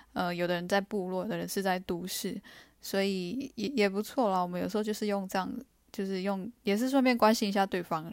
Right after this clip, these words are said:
然后再请教大妈、请教爸爸说这个一些关于族语的问题。再次谢谢我的大妈，她是，她叫巴尼朵尔，是，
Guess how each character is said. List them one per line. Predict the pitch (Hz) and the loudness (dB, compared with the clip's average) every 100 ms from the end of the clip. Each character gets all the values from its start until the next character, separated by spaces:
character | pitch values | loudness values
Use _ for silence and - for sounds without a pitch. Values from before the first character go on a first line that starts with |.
| 208 | -6
然 | 170 | -4
后 | 175 180 170 175 247 - _ - | -2 0 0 -2 -6 -12 _ -6
再 | 190 180 - | -2 -2 -2
请 | 196 180 | -4 2
教 | 208 190 | 6 6
大 | 190 180 | 6 2
妈、 | 175 185 | 2 -4
请 | - 180 | -6 -2
教 | 208 208 | 0 2
爸 | 196 | 2
爸 | 170 | 2
说 | - 180 170 190 - - _ | -4 -6 -6 -8 -14 -20 _
这 | - 185 | -6 -4
个 | 175 175 | -2 -4
一 | |
些 | 185 185 | -2 0
关 | 196 185 | 0 0
于 | 175 | -4
族 | 180 190 | -4 -2
语 | 214 | 0
的 | 180 | 0
问 | 180 208 180 | 0 -2 -2
题。 | - 190 170 185 - _ - - - - | -6 -6 -4 -6 -8 _ -20 -20 -20 2
再 | 240 208 | 2 2
次 | - 240 214 | 0 2 2
谢 | 220 233 | 4 4
谢 | 226 233 208 | 6 6 6
我 | 185 | 6
的 | 180 175 | 4 4
大 | - 180 | 4 2
妈， | 180 180 - - _ _ - | 4 0 -2 -8 _ _ -4
她 | 196 185 | -2 -2
是， | - 185 | -2 -4
她 | 185 190 | -2 0
叫 | 190 | 2
巴 | 185 185 | 4 4
尼 | 220 | 4
朵 | - 175 | 4 4
尔， | - _ _ _ - | 2 _ _ _ -14
是， | - 202 180 202 | -6 -2 -2 -4